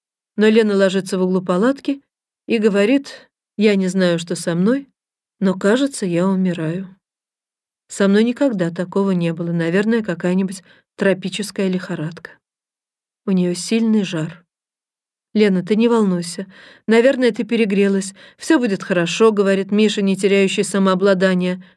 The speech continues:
На самом деле мы сильно пугаемся, и я иду к Энхе. «Энхе, где ближайший врач?» «В Эрденете». «Сколько до Эрденета?» «Восемь часов». «Ночью шофёра по горам не поедет.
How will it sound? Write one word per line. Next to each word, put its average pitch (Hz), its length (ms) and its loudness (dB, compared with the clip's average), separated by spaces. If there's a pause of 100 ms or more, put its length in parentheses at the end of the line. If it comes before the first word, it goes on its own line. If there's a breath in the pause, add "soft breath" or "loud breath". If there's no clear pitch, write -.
(400)
На 190 140 2
самом 190 340 2
деле 214 240 2
мы 190 140 0
сильно 185 320 0
пугаемся, 190 640 0 (340 loud breath)
и 208 100 0
я 208 220 4
иду 196 180 2
к 202 100 -6
Энхе. 185 440 -4 (760)
«Энхе, 214 480 0 (280 loud breath)
где 220 280 4
ближайший 226 500 0
врач?» 180 380 -2 (880)
«В 240 60 2
Эрденете». 247 680 2 (800)
«Сколько 247 440 2
до 220 160 4
Эрденета?» 208 640 0 (960)
«Восемь 240 400 4
часов». 262 540 0 (960)
«Ночью 359 400 4
шофёра 247 480 2
по 220 140 0
горам 214 320 2
не 247 80 2
поедет. 247 600 0